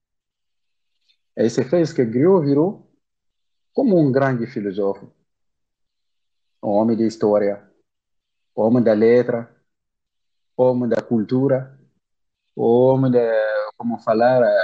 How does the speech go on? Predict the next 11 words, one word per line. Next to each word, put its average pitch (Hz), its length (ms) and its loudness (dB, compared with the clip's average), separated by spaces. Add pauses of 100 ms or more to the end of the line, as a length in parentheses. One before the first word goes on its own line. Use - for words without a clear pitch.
(540)
eh, 55 680 -6 (440)
ele, 170 340 0 (220)
ele 175 140 2
é 175 60 2
tudo. 123 480 -2 (1400)
Esse 131 340 -2
fez, 190 440 -2 (580)
ele 151 180 2
é 175 40 0
um 185 40 0
médico, 165 680 -6